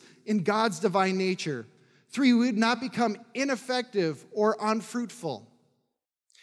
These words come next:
We would not become nearsighted or blind, that we would confirm our calling in Christ. That we would practice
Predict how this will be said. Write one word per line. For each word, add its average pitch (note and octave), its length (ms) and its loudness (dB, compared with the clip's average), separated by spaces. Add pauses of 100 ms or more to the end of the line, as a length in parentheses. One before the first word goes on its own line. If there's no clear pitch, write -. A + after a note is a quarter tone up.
(160)
We G3 120 4
would B3 140 2
not A#3 240 2
become A3+ 420 2
nearsighted G3+ 680 0
or E3 120 0
blind, F#3+ 580 2 (240)
that G3 160 0
we B3+ 300 4
would G3 720 2
confirm G#3 1040 -2
our F3+ 420 0 (140)
calling D3 720 0
in D3+ 140 -10
Christ. C#3 580 -8 (960)
That A3+ 100 8
we C4+ 120 6
would B3 200 2
practice B3 840 -2